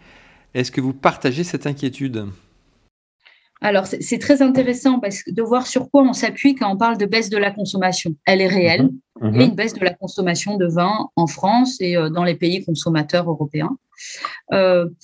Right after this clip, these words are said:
Speaker 2: mais souvent, les, les moyens de mesure, c'est le panier de la ménagère en grande distribution.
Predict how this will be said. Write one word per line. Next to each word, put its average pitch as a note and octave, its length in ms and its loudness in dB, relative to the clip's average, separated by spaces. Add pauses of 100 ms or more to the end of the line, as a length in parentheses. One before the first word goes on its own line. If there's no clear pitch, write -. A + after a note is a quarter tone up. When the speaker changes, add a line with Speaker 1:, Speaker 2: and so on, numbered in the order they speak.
(260)
Speaker 2:
mais G#3+ 100 2
souvent, C#4 500 4
les, F#3+ 600 -2
les F#3 160 0
moyens B3 400 6
de A#3+ 80 -4
mesure, A3 500 -2 (320)
c'est - 160 0
le B3+ 140 2
panier B3+ 320 6
de A#3+ 80 0
la G3 140 2
ménagère A3+ 920 2 (120)
en A#3+ 140 4
grande B3 200 2
distribution. G3 640 -4